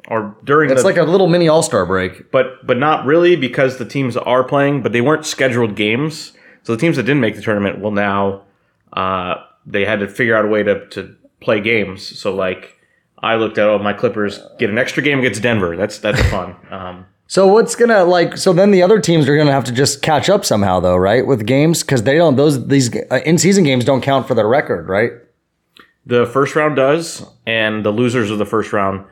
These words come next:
Speaker 1: play each other.
Speaker 2: Okay.
Speaker 1: The next game.
Speaker 2: As in the first round is in the round that is happening right
Speaker 1: Yes.
Speaker 2: now?
Speaker 1: So the,
Speaker 2: Okay.
Speaker 1: the Celtics will play the loser
Speaker 2: Of
Speaker 1: of
Speaker 2: Milwaukee
Speaker 1: the Knicks,
Speaker 2: Knicks.
Speaker 1: Knicks
Speaker 2: Okay.
Speaker 1: and Bucks.
Speaker 2: That's, that make, 'cause he was gonna say, or else you start losing too much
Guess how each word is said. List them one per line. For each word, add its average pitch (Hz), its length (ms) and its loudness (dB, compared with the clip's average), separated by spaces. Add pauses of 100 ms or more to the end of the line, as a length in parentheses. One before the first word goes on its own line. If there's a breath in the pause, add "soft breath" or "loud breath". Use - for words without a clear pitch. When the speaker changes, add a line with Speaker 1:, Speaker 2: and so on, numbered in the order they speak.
(380 soft breath)
Speaker 1:
play 98 200 -2
each - 280 -10
other. - 300 -12 (1040)
Speaker 2:
Okay. 85 280 -4 (140)
Speaker 1:
The 98 80 -2
next 92 220 -10
game. - 100 -14
Speaker 2:
As 113 160 0
in 131 80 2
the 127 80 2
first 135 240 0
round 123 240 2
is 110 100 2
in 117 80 2
the 113 80 2
round 113 240 2
that 98 240 -2
is 107 140 0
happening 110 320 0
right 107 140 2
Speaker 1:
Yes. 110 240 0 (120)
Speaker 2:
now? - 80 -20 (100)
Speaker 1:
So 120 420 2
the, 107 160 -4
Speaker 2:
Okay. 107 460 0 (400)
Speaker 1:
the 107 100 -6 (160)
Celtics 170 800 -2
will 123 240 2
play 120 580 0
the 104 120 -4
loser 110 580 -2
Speaker 2:
Of 107 100 0
Speaker 1:
of 95 60 -2
Speaker 2:
Milwaukee 101 320 2
Speaker 1:
the 107 100 -2
Knicks, 101 180 -2
Speaker 2:
Knicks. - 40 -10
Speaker 1:
Knicks - 160 0
Speaker 2:
Okay. 127 60 2
Speaker 1:
and 131 100 -2
Bucks. - 260 -12
Speaker 2:
That's, - 280 -4
that 160 180 -4
make, 151 320 -8
'cause 202 140 2
he 196 120 4
was 180 100 4
gonna 175 100 2
say, 214 180 2
or 143 80 4
else 147 160 0
you 156 60 2
start 156 200 2
losing 147 320 2
too 156 140 0
much - 500 0